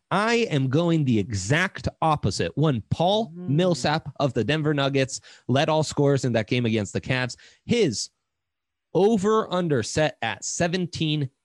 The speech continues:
Speaker 1: and a half points. No, I'm sorry. I'm going with seventeen and a half points, rebounds, assists combined here. Um, yeah,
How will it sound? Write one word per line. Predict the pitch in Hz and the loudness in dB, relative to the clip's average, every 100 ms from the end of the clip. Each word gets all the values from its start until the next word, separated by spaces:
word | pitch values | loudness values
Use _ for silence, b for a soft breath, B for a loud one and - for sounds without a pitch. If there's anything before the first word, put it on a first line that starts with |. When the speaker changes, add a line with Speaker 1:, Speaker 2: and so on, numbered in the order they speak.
| - | -4
Speaker 1:
and | 113 | -2
a | |
half | 95 117 131 123 - _ _ _ _ _ | -2 -2 -2 -4 -8 _ _ _ _ _
points. | - 185 190 190 180 - 135 | -2 0 2 0 -2 -8 -2
No, | 180 196 - | 0 0 0
I'm | 175 240 | -4 -2
sorry. | 139 101 90 - - | -2 -2 -6 -10 -8
I'm | 135 214 220 | -4 -2 -2
going | 175 165 160 | -2 0 0
with | 139 135 - | 0 0 -2
seventeen | - 151 156 165 - 151 151 147 | -4 -4 -2 -4 -4 -2 -2 -2
and | 120 117 | -2 -4
a | 107 | -4
half | 127 127 123 120 123 - _ _ _ _ _ _ _ _ _ | -2 -2 0 -2 -6 -18 _ _ _ _ _ _ _ _ _
points, | - 139 139 131 - - | -8 -2 0 -2 -4 -6
rebounds, | 107 110 120 117 113 113 113 110 107 104 - - | -2 0 0 0 0 0 0 -2 -2 -6 -10 -6
assists | 107 - - 127 117 - - _ | -6 -4 -6 -2 -4 -6 -14 _
combined | - 104 95 95 90 - 147 156 135 113 104 95 | -10 -6 -6 -6 -8 -4 -2 0 0 0 -2 -6
here. | - - 113 107 92 95 117 b b b b | -12 -8 -4 -2 0 -2 -4 b b b b
Um, | 104 101 95 95 92 90 90 87 _ _ _ _ _ _ _ _ _ _ _ - _ | -6 -4 -4 -6 -10 -12 -12 -16 _ _ _ _ _ _ _ _ _ _ _ -16 _
yeah, | 104 110 | -6 -4